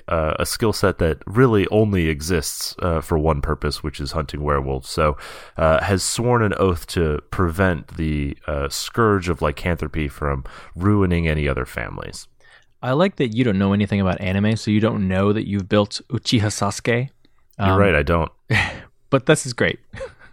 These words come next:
Speaker 2: <laughs>
Speaker 1: Good. Don't at me. <laughs> All right, before we wrap up, we wanna take a moment to thank our Patreon supporters.
Speaker 2: Yeah, your support is what makes it possible for us to keep doing this show every single week.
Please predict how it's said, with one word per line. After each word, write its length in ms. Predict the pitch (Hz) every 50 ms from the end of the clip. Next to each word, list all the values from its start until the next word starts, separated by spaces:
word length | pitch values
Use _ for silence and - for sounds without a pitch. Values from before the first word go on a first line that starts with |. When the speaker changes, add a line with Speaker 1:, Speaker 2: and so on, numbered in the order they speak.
| - - -
Speaker 2:
<laughs> 640 | - - - - 143 120 - - 143 - _ -
Speaker 1:
Good. 260 | 139 104 87 76 71 - - - _ - - -
Don't 240 | - 101 101 - -
at 180 | 90 87 80
me. 160 | 78 76 69 - -
<laughs> 220 | - - 214 214 - - - - - 139 - - - - - - - 147 - - 139 127 - - - - - - - _ - - _ _ _ _ _ - - - -
All 80 | 82 82
right, 200 | 80 80 76 -
before 240 | 95 - - 117
we 60 | 123 127
wrap 220 | 117 107 - -
up, 240 | 101 127 - - -
we 180 | 90 85 80
wanna 280 | 76 69 - 80 76 76
take 160 | - 78 -
a 40 | 82
moment 300 | 76 78 78 80 73 -
to 120 | 78 71
thank 280 | 73 - 98 - - -
our 100 | 71 71
Patreon 560 | - - - - 131 - - 98 71 65 62
supporters. 680 | - 69 65 - 69 - - - - - - - - - _ _ _ _ -
Speaker 2:
Yeah, 220 | 131 160 180 160 - -
your 120 | - 110
support 340 | 120 - 143 123 160 170 160
is 60 | 143
what 100 | 165 -
makes 200 | 123 151 156 -
it 40 | 135
possible 360 | - 143 156 160 - 165 160
for 120 | - - 160
us 100 | 151 -
to 100 | - -
keep 180 | 165 165 143
doing 220 | - 147 151 139 135
this 100 | 160 160
show 420 | - - - 151 143 117 95 104 -
every 240 | - 147 165 139 98
single 360 | - - - 160 160 113 98
week. 380 | 101 123 151 - - - - _